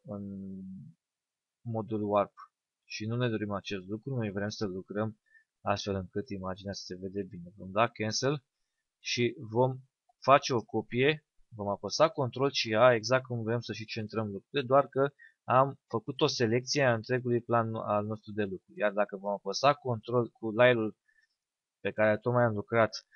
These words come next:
uh, am lu-, apăsăm Control și J, vom face o copie a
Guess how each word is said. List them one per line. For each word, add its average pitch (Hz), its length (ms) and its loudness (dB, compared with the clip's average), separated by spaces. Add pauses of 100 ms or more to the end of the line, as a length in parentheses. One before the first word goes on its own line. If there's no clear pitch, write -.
(680)
uh, 98 500 -2
am 104 200 0
lu-, 104 340 -6 (220)
apăsăm 110 480 -2
Control 127 420 -2
și 113 180 -4
J, 123 280 -2
vom 165 180 -2
face 165 380 0
o 151 140 2
copie 139 640 0
a 113 440 4